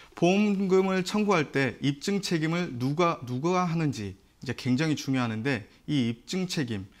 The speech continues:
어렵지만은 이제 플러스 이렇게 얘기를 하면 증거를 제출할 책임이 누구한테 있느냐입니다. 손해배상금을 청구하는 경우에는 피해자가 있고, 보험금을 청구하는 경우에는 보험금 청구권자가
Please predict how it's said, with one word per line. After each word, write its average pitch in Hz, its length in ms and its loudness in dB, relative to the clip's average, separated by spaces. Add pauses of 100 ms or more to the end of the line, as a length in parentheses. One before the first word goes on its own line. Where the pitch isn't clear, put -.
(180)
어렵지만은 123 800 0
이제 120 380 -4
플러스 190 720 0
이렇게 113 520 -4
얘기를 127 360 0
하면 131 380 0 (420)
증거를 180 540 4
제출할 156 580 0
책임이 170 380 -2
누구한테 139 440 0
있느냐입니다. 104 680 -2 (420)
손해배상금을 170 920 2
청구하는 165 460 0
경우에는 120 500 -2
피해자가 180 460 0
있고, 110 500 -6 (340)
보험금을 175 460 2
청구하는 160 480 0
경우에는 120 480 -2
보험금 127 380 0
청구권자가 147 880 -2